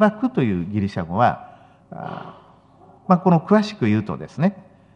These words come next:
えー、こういう意味があるんです。つまり、勝っているとする。え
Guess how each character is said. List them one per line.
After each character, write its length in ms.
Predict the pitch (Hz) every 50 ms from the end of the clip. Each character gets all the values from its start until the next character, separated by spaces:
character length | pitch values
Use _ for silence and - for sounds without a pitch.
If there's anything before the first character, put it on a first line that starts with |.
| _ _ _
え 360 | 104 104 104 101 190 95 98 -
ー、 60 | -
こ 80 | 226
う 80 | 240 233
い 60 | 220
う 80 | 214 190
意 200 | 160 - 156 147
味 140 | 143 110 90
が 80 | 85
あ 40 | 80
る 60 | 73 69
ん 80 | 67
で 60 | 67
す。 60 | - _
つ 100 | - -
ま 100 | 180 160
り、 160 | 151 147 135 - - - _ _ _
勝 520 | 135 131 139 156 185 180 - - 269 269 269
っ 20 | - - - _ _ _ _
て 100 | - 120
い 180 | 107 101 101
る 160 | 117 160 202 190
と 220 | 196 - 82 73
す 260 | - - - - 92
る。 140 | 87 113 107 - _ _ _ _ _ _ _ _ _ _ _ _ _ _ _ _ _ _ _ _ _ _ _ _ _ _ _
え 20 | -